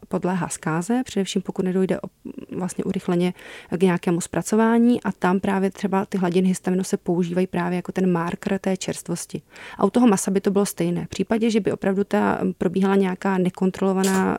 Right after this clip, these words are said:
mikrobiologická produkce, eh, histaminu nebo nějakých dalších biogenních aminů,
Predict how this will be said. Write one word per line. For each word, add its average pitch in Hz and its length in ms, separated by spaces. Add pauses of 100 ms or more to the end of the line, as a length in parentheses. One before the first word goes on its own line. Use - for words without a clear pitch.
mikrobiologická 185 800
produkce, 185 580 (460)
eh, 180 240
histaminu 196 640
nebo 180 180
nějakých 180 280
dalších 180 300
biogenních 190 420
aminů, 196 420